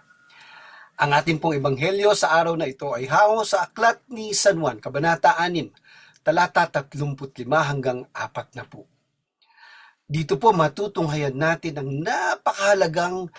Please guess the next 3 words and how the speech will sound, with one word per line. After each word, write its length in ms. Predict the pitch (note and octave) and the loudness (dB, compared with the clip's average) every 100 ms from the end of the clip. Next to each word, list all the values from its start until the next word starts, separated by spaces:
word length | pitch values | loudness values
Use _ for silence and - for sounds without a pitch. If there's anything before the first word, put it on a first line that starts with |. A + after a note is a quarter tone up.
| - | -2
habilin. 720 | D#3+ B2+ D3+ D#3 C#3 B2 G#2+ _ _ _ _ _ _ _ _ _ _ _ _ _ | -2 0 -2 -2 -2 -6 -10 _ _ _ _ _ _ _ _ _ _ _ _ _
Masasabi 640 | - C#3 D3 - A#2+ A#2+ C3+ | -10 -4 -2 2 0 0 -4
nating 640 | C#3 C3 D#3 C#3+ B2+ B2 | -4 -4 -4 -6 -6 -10